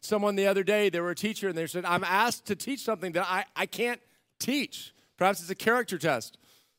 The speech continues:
Perhaps it's a dream that you thought was from God that's not happening. Perhaps it's that kind of test. Perhaps it's a test with your boss. A boss is being harsh, or,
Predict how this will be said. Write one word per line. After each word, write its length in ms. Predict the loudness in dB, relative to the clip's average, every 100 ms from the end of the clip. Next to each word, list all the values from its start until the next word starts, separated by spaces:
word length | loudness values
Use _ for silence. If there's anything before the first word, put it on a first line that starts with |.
| _ _ _ _ _
Perhaps 500 | 2 6 6 6 2
it's 380 | 4 4 2 -16 -20 _ _ _ _
a 100 | 2
dream 460 | 2 0 0 2 2
that 160 | 0 -2
you 80 |
thought 260 | 2 4 4
was 160 | -2 -2
from 140 | 0
God 240 | 4 4
that's 160 | 2 0
not 160 | 0 2
happening. 420 | 2 0 -4 -4
Perhaps 400 | 0 2 2 -2
it's 140 | -4
that 240 | -2 -2 -2
kind 180 | -2
of 80 | -2
test. 400 | -2 -4 -4 -14 _ _ _ _ _ _ _ -20 _ _ _ _
Perhaps 440 | 2 6 6 4 -2
it's 100 | -4
a 80 | -2
test 420 | 2 2 0 -4
with 280 | -2 0 0
your 100 | 0
boss. 480 | 4 4 4 0
A 80 | -6
boss 460 | 2 4 6 4 -2
is 100 | -6
being 220 | -6 -6
harsh, 480 | 0 2 2 -2
or, 120 | -6